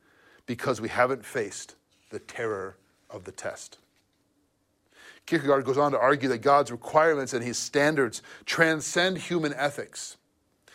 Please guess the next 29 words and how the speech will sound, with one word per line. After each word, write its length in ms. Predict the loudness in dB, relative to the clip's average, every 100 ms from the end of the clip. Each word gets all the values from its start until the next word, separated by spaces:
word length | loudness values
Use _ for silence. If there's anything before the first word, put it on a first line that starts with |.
| -20 -20 _ _
And 180 | 0 0 -8 -2
th-, 160 | 0 0
thus, 400 | -8 0 2 2
thus 300 | 2 2 2 2
Abraham 420 | 4 4 2 2
obeyed 500 | 2 2 4 4 4
God, 320 | 0 0 0 -4
not 320 | 2 4 2 2
out 180 | 0
of 100 | 0
an 80 | -6 -4
ethical 460 | -2 -2 -2 -2
moral 320 | 0 0 -2 -2
duty, 420 | -6 -8 -10 -18 _ _ _ _ _
but 120 | -12 -4
out 160 | -2
of 100 | -2
a 60 | -6
deep 460 | -8 -6 -4 -6 -16 _
relationship 880 | -12 -10 -4 -4 -4 -6 -8 -10 -12 _ _ _
with 200 | -10 -10
God. 340 | -8 -10 -10 -20 _ _ _ _
That's 220 | -4 -4
crucial. 460 | -4 -4 -4 -8 -16 _ _ _ -20 -14 -6
Abraham's 400 | -2 0 0 -2
obedience 420 | -2 -2 -2 -4
is 120 | -4
not, 340 | -2 -2 -4 -12 _ _ _ -14
uh, 240 | -10 -10